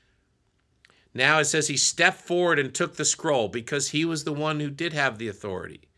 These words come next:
from the right hand of the one sitting on the throne. And when he took the scroll, the four living beings and the twenty-four elders fell down before the Lamb. They didn't fall down before the lion to worship.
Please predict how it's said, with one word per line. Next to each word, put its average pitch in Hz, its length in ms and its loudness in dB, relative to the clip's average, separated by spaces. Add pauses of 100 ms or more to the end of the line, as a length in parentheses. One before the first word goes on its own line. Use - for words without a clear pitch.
(640)
from 139 180 -2
the 143 120 0
right 151 260 6
hand 160 240 2
of 151 60 0
the 151 60 2
one 151 200 0
sitting 160 380 0
on 151 160 0
the 143 80 -2
throne. 139 480 -2 (140)
And 131 160 -4
when 139 100 -2
he 127 100 -2
took 185 340 -4
the 180 100 0
scroll, 101 640 -2 (880)
the 113 100 -4
four 170 340 2
living 156 480 0
beings 110 460 0
and 107 100 -6
the 107 80 -6
twenty-four 139 640 -2
elders 92 460 -2 (320)
fell 151 300 4
down 139 400 6
before 123 420 -2
the 117 120 -2
Lamb. 104 480 -2 (600)
They 123 120 2
didn't 196 200 2
fall 180 260 2
down 160 300 4
before 151 320 -2
the 143 100 -2
lion 123 460 2
to 101 120 -10
worship. - 540 -12